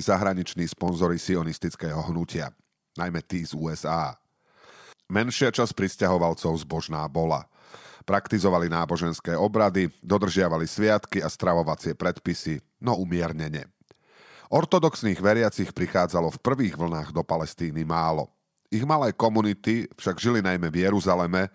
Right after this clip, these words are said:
aj pod tureckou nadvládou. Veriaci sionisti mali vlastnú politickú stranu, Mafdal, Národná náboženská strana, založenú dokonca skôr než Mapaj.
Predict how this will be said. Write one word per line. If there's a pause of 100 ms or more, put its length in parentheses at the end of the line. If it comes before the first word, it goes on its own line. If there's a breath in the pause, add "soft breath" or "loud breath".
(320 loud breath)
aj (120)
pod
tureckou
nadvládou. (1080 loud breath)
Veriaci
sionisti
mali
vlastnú
politickú
stranu, (240)
Mafdal, (160)
Národná
náboženská
strana, (400 loud breath)
založenú
dokonca
skôr
než
Mapaj.